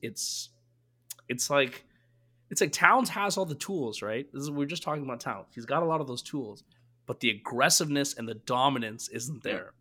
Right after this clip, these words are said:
Speaker 1: which Embiid shows on a daily basis.
Speaker 2: Yep.
Speaker 1: And you forget this team was cruising through the regular season even before Harden.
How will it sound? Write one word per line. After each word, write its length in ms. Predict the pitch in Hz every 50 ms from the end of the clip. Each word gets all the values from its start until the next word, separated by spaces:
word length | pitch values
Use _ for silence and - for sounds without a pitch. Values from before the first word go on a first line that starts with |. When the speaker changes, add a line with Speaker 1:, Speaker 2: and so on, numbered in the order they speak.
| _ _ 110
Speaker 1:
which 200 | 117 120 - - _ -
Embiid 460 | 117 113 107 104 - 120 127 131 120
shows 340 | - - 123 117 117 113 117
on 100 | 110 104
a 60 | 101 98 _ _ _ _ _ _ -
daily 360 | - 107 117 117 113 113 107
basis. 580 | 101 104 101 98 98 98 - 95 87 - - - _ _ _ _ _
Speaker 2:
Yep. 280 | - 113 107 - - _ -
Speaker 1:
And 140 | 123 123
you 80 | 131 170
forget 440 | - - 185 151 175 208 220 - -
this 160 | 127 143 -
team 300 | - - 156 175 170 143
was 260 | 131 123 117 107 - _ _ _ _ _ _ _ _ _ _ _ _ _ _ _ _
cruising 480 | - - - 185 196 226 226 196 202 160
through 120 | - 156
the 80 | 139 139
regular 260 | 139 139 135 139 135
season 400 | - - 143 135 127 123 117 110
even 300 | - 156 185 208 190 151
before 340 | 151 147 - - 170 170 151
Harden. 360 | - - 160 185 156 117 -